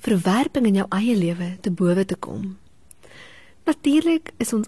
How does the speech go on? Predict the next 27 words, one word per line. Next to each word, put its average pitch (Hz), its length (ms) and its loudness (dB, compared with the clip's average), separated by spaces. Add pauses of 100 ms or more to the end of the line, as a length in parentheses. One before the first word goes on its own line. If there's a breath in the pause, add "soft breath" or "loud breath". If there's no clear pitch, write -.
almal 214 480 2
op 165 120 -8
'n 190 60 -4
stadium 175 320 -2
blootgestel 165 500 -4
aan 170 140 -6
verwerping 185 640 -2
en 165 80 0
ek 165 160 -6
glo 202 220 2
dit 175 160 2
is 214 200 -2
iets 202 160 0
wat 196 140 0
julle 175 180 0
al 170 120 -2
soos 180 160 -6
'n 160 180 0
mantra 190 420 2
sou 170 220 -4
hoor 180 260 0
reg 185 260 -2
deur 196 180 -2
ons 170 260 -4
onderwerp 175 460 -2
hierdie 170 180 -2
maand. 175 340 -2